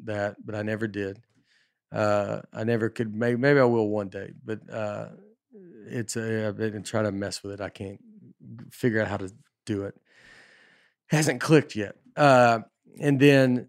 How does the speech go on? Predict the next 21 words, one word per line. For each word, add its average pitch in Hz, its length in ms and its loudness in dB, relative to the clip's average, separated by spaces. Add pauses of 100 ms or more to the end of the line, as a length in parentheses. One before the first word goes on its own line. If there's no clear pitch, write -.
(100)
so, 131 460 6
and 131 160 0
then 135 140 4
this 143 160 4
tour 147 280 10
that's, 127 380 4
uh, 120 260 4
out 131 240 6
now 147 480 4
that 117 140 0
I'm 113 100 0
doing 123 260 4
now, 135 200 6
the 113 100 0
Rain 135 220 2
Check 113 240 -4
tour, 107 400 -4
and 120 120 -4
that 127 120 6
was 127 120 0
just, 110 220 -8